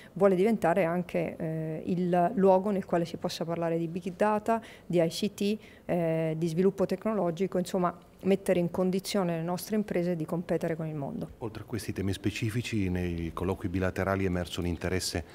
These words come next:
Speaker 2: da parte degli Stati Uniti per alcuni vantaggi competitivi del Friuli Venezia Giulia, tra questi anche le caratteristiche del, delle franchigie del porto di Trieste.
Speaker 1: Beh, eh, indubbiamente da quando stiamo facendo un investimento serio, non soltanto, diciamo,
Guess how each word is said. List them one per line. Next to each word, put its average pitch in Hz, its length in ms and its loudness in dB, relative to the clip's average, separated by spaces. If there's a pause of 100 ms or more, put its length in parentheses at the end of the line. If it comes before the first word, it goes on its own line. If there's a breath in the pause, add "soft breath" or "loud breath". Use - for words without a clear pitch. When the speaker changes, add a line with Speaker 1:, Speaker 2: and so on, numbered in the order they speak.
(340 loud breath)
Speaker 2:
da 92 80 -4
parte 90 180 -4
degli 90 100 -4
Stati 101 220 -4
Uniti 98 380 -2
per 92 300 -2
alcuni 110 240 0
vantaggi 90 340 0
competitivi 95 500 -2
del 92 100 0
Friuli 95 200 0
Venezia 95 360 0
Giulia, 95 280 -2
tra - 120 -10
questi - 500 -4
anche 98 280 -2
le 92 100 -2
caratteristiche 92 680 -4
del, 80 240 -4 (320 loud breath)
delle 92 300 -2
franchigie 92 500 0
del 87 100 0
porto 85 260 -2
di 82 100 0
Trieste. - 480 -12 (120)
Speaker 1:
Beh, 247 160 4
eh, 180 220 4
indubbiamente 190 720 2
da 170 100 4
quando 185 760 6
stiamo 180 260 0
facendo 190 340 0
un 180 80 4
investimento 180 560 0
serio, 175 420 4
non 165 120 -2
soltanto, 180 800 2
diciamo, 170 760 2